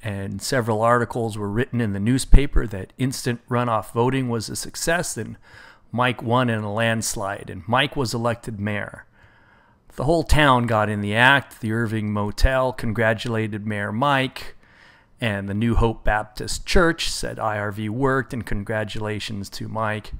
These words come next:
And even the Henderson Townhouse Motor Lodge congratulated Mayor Mike. But wait, there's more. Prior to the election being certified,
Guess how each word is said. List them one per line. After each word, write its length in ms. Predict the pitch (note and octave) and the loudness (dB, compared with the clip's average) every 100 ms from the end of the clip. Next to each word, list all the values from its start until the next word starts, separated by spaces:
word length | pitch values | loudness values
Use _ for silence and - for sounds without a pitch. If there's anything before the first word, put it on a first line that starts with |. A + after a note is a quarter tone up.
| - - - _ | -16 -20 -20 _
And 140 | D3 D#3+ | -2 2
even 260 | D#3+ D3 | 2 2
the 100 | C3+ | 0
Henderson 680 | A2 C3+ C3 - C3+ B2 A2+ | 2 2 0 -2 -2 0 -2
Townhouse 1160 | - B2 B2 B2 A2+ A#2 A2 A2 A2 - - | -2 0 0 0 0 2 2 4 2 0 0
Motor 320 | B2+ B2+ A2+ A2 | 2 4 4 0
Lodge 580 | G#2 G#2 G#2 A2 - - - - | 0 0 0 -4 -8 -10 -14 -12
congratulated 880 | - A2 G#2 G#2 G2 G#2+ G2+ G2 G2 | -6 -2 0 0 -2 -2 -2 -4 -6
Mayor 260 | G2 F#2+ G2+ | -6 -6 -6
Mike. 460 | G2+ G#2 G#2+ - - - _ _ _ _ _ _ _ _ _ _ _ _ _ _ _ _ | -4 -4 -6 -12 -18 -20 _ _ _ _ _ _ _ _ _ _ _ _ _ _ _ _
But 200 | G2 G2 | 8 8
wait, 400 | G#2 B2+ A2+ - - - | 2 0 0 -2 -4 -2
there's 340 | G#2+ F#2+ F#2 F#2 | -4 -6 -6 -2
more. 560 | A2 A#2 F#2 F#2+ - _ _ _ _ _ _ - - _ _ _ _ _ _ - _ _ _ | 2 2 0 -6 -14 _ _ _ _ _ _ -20 -20 _ _ _ _ _ _ -20 _ _ _
Prior 280 | - A3 G3+ | 10 12 6
to 160 | D#3+ C3+ | 2 0
the 100 | B2+ | 0
election 440 | B2+ B2+ - A#2 | -2 -2 -2 -2
being 240 | G#2 G2+ | -2 -4
certified, 760 | - - B2 - A2 G2+ A2 A#2+ | -2 0 0 -2 -6 -6 -8 -12